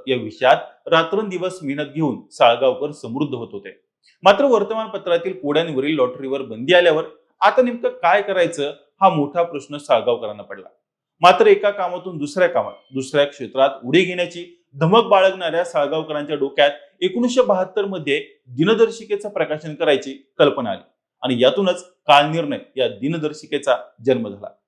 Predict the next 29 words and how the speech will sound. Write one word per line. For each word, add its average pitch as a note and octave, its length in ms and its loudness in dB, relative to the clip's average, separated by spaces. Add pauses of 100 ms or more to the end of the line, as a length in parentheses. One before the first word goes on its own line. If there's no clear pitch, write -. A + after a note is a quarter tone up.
(400)
पहिल्या G#3 260 8
वर्षी G#3+ 280 0
कालनिर्णयाची F3+ 640 -2
किंमत D#3+ 360 -6
होती E3 460 -12
सव्वा D#3 360 4
रुपया G#2 240 -8 (200)
आणि B2 100 -10
त्याचा D3 240 -4 (140)
खप G3+ 200 4
होता C#3 300 0 (240)
तब्बल C#3+ 300 -2
नव्वद A#2+ 380 -6
हजार G#2+ 260 -8
इतका. - 240 -16 (580)
या A3 100 8
कालनिर्णयामध्ये G#3 800 0
त्यांनी F3+ 160 -6
बरेच C#3+ 340 -2
प्रयोग D3+ 200 -10
केले. C#3+ 220 -8 (400)
राशी C#3+ 260 4
भविष्य, C3 440 -4 (160)
एसटीचं B2 360 -12
टाइम E3+ 240 0
टेबल, C3+ 280 -4 (300)
वेगवेगळ्या D#3+ 440 0
रेसिपी, - 520 -8 (100)
जगण्याच्या C3 400 -2